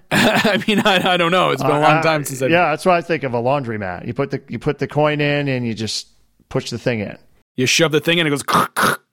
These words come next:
Speaker 1: and then your laundry is clean. It's very cool. It starts up. But there's that plunger, right, on the right side.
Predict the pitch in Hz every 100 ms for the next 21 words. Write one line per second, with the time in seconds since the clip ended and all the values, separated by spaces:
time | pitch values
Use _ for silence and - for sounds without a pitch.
0 | _ 123 131 135 139 139 139 117 131 123
1 | 143 147 131 139 135 127 - 139 120 98
2 | 87 _ _ _ _ _ _ - - 131
3 | 139 143 131 135 110 92 - 131 123 143
4 | 123 - 135 147 156 147 165 - - 196
5 | 233 151 95 - 123 147 139 127 120 135
6 | 135 147 143 175 233